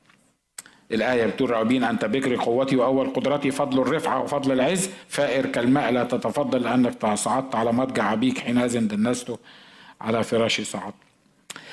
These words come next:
خطورة، خطورة الرفض من التعيين كملك، زي ما قلنا، معرفش قلنا ولا ما قلناش، أن الذي عنده يؤخذ منه.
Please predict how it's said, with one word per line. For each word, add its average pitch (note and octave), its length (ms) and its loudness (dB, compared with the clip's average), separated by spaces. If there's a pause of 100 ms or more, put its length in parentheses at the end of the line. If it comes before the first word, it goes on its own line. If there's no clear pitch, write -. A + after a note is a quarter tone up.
(240)
خطورة، G3+ 560 2
خطورة A#3 400 2
الرفض F3 640 2
من D3+ 220 4
التعيين F#3+ 540 2
كملك، F3+ 640 0 (760)
زي C3+ 200 0
ما D3 120 4
قلنا، C#3+ 300 4
معرفش A#2+ 360 0
قلنا C3+ 180 2
ولا B2+ 140 2
ما A#2+ 100 2
قلناش، C3+ 380 2 (360)
أن A#2 120 2
الذي A#2+ 340 2
عنده C#3 380 2
يؤخذ A#2+ 680 0 (1120)
منه. G#2+ 340 -2